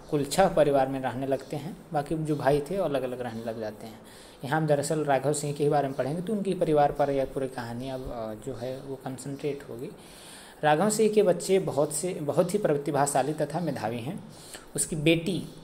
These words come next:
संध्या मैट्रिक में स्टेट टॉप पर, आ, टॉप कर जाती हैं तथा बेटा आठवीं में ही था, परंतु दिल्ली विज्ञान प्रदर्शनी में पुरस्कार जीतता है।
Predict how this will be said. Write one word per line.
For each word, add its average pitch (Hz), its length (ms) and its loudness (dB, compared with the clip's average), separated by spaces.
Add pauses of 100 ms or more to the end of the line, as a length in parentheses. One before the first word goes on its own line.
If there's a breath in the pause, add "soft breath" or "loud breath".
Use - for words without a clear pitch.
(520)
संध्या 156 600 4
मैट्रिक 147 400 0
में 147 120 0
स्टेट 180 280 -2
टॉप 151 200 2
पर, 147 180 4 (140)
आ, 131 140 -2
टॉप 151 300 4
कर 139 100 2
जाती 127 320 0
हैं 151 240 -8 (340 loud breath)
तथा 143 380 0 (100)
बेटा 156 240 6
आठवीं 147 440 4
में 156 140 2
ही 139 260 -2 (500 loud breath)
था, 147 80 6
परंतु 160 340 0
दिल्ली 151 360 0
विज्ञान 147 360 0
प्रदर्शनी 147 440 0
में 143 120 -6
पुरस्कार 143 440 2
जीतता 131 340 -2
है। - 160 -6